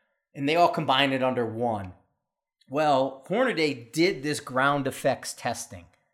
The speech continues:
and they found that the offset was equivalent to fifteen feet per second S D in your load, so at fifteen hundred meters.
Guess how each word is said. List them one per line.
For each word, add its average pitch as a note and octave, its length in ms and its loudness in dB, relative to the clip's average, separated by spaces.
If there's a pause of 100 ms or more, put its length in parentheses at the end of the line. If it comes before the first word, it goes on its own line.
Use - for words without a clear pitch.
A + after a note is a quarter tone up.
(180)
and A#2+ 180 -4
they F#3+ 140 0
found D#3 600 0
that C3 400 -4
the C3 340 -4 (100)
offset D#3 800 2
was C#3 240 -2
equivalent C#3+ 760 0 (320)
to C3 100 -8
fifteen G#3+ 960 -4
feet - 500 -12
per E3 160 -4
second D3 580 -2 (140)
S D3 300 -4
D B2+ 600 -4 (240)
in A#2 200 -4
your D#3+ 160 -2
load, B2+ 560 0 (920)
so B2 760 2 (580)
at - 200 -4
fifteen F3 380 0
hundred D3+ 280 0
meters. C3+ 540 -2